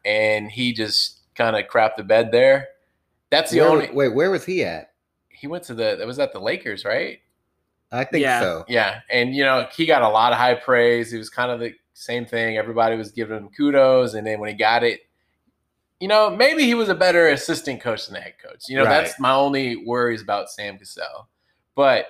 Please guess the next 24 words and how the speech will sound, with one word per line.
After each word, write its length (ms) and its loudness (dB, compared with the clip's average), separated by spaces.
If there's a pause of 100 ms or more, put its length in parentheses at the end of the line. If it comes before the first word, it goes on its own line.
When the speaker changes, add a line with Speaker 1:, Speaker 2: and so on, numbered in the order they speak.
Speaker 1:
all 160 4
the 80 -2
praise 280 0
that 100 -6
he's 120 -8
getting, 440 -4
like, 260 -8 (360)
how 140 -8
could 160 -18
you 80 -18
not 200 -8
take 180 -14
a 120 -20
look 200 -14
at 80 -20
the 60 -20
guy 240 -16
at 100 -14
least, 280 -20
you 80 -16
know? 100 -18 (180)
Speaker 2:
Yeah, 200 -6
of 60 -8
course. 600 0